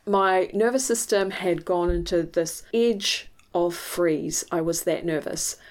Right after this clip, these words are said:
But, you know, I showed up. I was there. And the facilitator, who was one of the directors of the institute, I think he just said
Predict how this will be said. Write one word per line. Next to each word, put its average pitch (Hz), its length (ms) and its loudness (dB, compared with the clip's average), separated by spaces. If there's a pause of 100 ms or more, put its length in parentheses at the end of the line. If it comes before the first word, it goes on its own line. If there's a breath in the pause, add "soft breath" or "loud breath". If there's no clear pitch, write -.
(160 loud breath)
But, 170 240 0 (280)
you 190 100 2
know, 175 260 2
I 175 120 0
showed 185 280 0
up. 151 220 -4
I 180 80 2
was 180 220 -2
there. 160 260 0 (420 loud breath)
And 185 280 2 (100)
the 170 760 4
facilitator, 185 1120 0 (280)
who 196 120 2
was 175 220 0
one 175 120 0
of 156 80 -4
the 165 80 0
directors 180 600 0
of 160 480 -2
the 180 180 2
institute, 175 720 -2 (540 loud breath)
I - 60 -10
think - 200 0
he 466 100 2
just 294 240 0
said 180 240 2